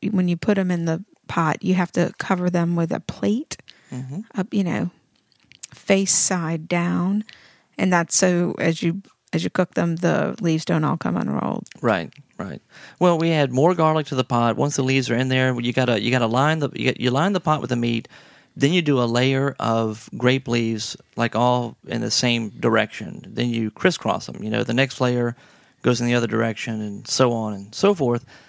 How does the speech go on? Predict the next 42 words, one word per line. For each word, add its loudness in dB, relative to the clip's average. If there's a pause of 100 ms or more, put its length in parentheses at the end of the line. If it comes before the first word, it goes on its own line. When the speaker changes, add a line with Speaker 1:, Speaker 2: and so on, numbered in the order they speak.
(200)
Speaker 2:
And, 0
uh, 2
then -2
you 2
add 0 (100)
your, -2
uh, -8
your, -6
uh, -8
chicken 0
broth 0 (680)
and, 0 (240)
uh, -2 (840)
tomatoes, 0
uh, 0 (120)
petite 0
diced 0
tomatoes. -2
You -2
add 0
those -2
to -10
the -6
pot. -6
Uh, -6 (100)
garlic. 2 (720)
Uh, 2
you 2
don't -2
know 0
this, -2
but -4
I -2
actually -2
had -2
leftover, -2
uh, -4
minced 0
garlic. -6
I -6
added -2
that, -2